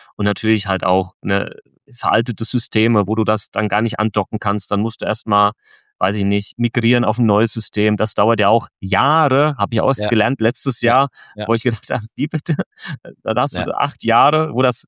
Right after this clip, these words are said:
Speaker 1: dauert, dann darfst du wieder eigentlich anfangen, weil in acht Jahren ist das ja auch schon wieder ver-, <laughs> veraltet.
Speaker 2: Ja.
Speaker 1: Wobei
Speaker 2: Ja.
Speaker 1: du auch da wieder K I nutzen könntest, um das schneller zu machen, ja.
Speaker 2: Ja.
Speaker 1: Aber gut.
Speaker 2: Ja, aber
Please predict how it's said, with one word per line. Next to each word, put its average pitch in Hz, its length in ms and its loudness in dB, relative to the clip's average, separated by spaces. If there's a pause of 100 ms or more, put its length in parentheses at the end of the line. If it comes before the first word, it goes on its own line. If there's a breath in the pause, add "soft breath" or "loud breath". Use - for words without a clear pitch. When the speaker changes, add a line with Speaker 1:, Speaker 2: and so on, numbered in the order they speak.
Speaker 1:
dauert, 135 340 2
dann 117 100 2
darfst 123 220 0
du 117 60 -4
wieder 123 260 0
eigentlich 131 320 0
anfangen, 127 380 0
weil 107 100 4
in 110 80 2
acht 117 200 -4
Jahren 117 200 0
ist 120 120 -6
das 107 100 -6
ja 113 100 2
auch 135 80 2
schon 104 160 -6
wieder 101 160 0
ver-, - 180 -2 (100)
<laughs> - 100 -20
veraltet. 120 840 0
Speaker 2:
Ja. - 440 -14
Speaker 1:
Wobei 123 180 4
Speaker 2:
Ja. 139 60 4
Speaker 1:
du - 80 2
auch 131 180 2
da 127 220 2
wieder 135 140 -2
K - 160 -4
I 123 100 2
nutzen 127 300 2
könntest, 156 520 0
um 113 100 2
das 110 100 2
schneller 104 260 0
zu - 120 -12
machen, 85 300 -8
ja. 90 140 -2 (460)
Speaker 2:
Ja. 120 160 -2 (180)
Speaker 1:
Aber 92 160 4
gut. 104 80 2
Speaker 2:
Ja, 131 140 4
aber 127 180 2